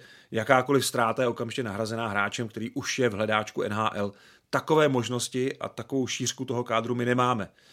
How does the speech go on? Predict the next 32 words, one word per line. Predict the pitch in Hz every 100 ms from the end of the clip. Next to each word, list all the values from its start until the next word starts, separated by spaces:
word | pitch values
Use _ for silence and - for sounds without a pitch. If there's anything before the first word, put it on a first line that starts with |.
| - - - -
Takže | 101 110
ten | - 127
tým | 127 139
si | 131 143
to | 170
uvědomuje, | 143 147 147 143 117 110 123
že | 123
potřebuje | 131 127 147 143
vsadit | 143 - 127 131 -
na | 117 113
kolektivní | - 127 123 131 139
pojetí | 135 113 107 - 101 113 - - - - _ _ _ -
a, | 107 104 107 - -
eh, | - 107 104 104 104 - - - - - - -
já | 104 107
teda | 135 131
doufám, | 120 120 131
že | 120
ti | 120 123
kluci | 123 131
to | 123
tak | 120 -
i |
budou | 135 135 139
brát | 117 113 123 -
opravdu | 107 123 131
na | 113
ledě, | 113 117
že, | 120 127 117 - - - - _
že | 98 113 113 110
potřebujeme, | 107 117 - - 123 120 123 123 - _
aby | 113 113 127 123 117